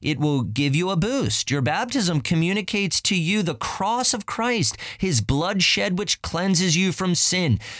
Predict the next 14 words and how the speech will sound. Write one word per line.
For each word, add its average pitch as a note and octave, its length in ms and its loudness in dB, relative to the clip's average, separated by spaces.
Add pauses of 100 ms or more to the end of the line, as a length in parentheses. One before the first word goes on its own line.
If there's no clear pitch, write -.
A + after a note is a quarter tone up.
the D3+ 140 -2
forgiveness F3 640 0
of C#3 160 -4
God D#3+ 320 -2
which E3+ 180 0
is B2 160 2
yours E3 320 0
in E3+ 140 2
Christ, C3+ 460 0
the D3 80 0
sacrifice F3+ 800 -2
of E3 100 -2
love D3+ 380 0
which E3 260 -2